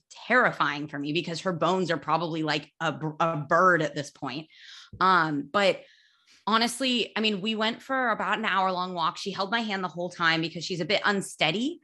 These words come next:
like, as far as balance is concerned, but holding my hand, she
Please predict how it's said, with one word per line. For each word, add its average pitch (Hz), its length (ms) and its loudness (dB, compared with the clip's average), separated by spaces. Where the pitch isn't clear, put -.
like, 175 220 -2
as 175 180 0
far 185 120 0
as 165 100 0
balance 170 380 -2
is 240 100 -8
concerned, 269 400 -2
but 175 220 2
holding 254 280 0
my 180 180 2
hand, 175 420 -2
she - 320 -8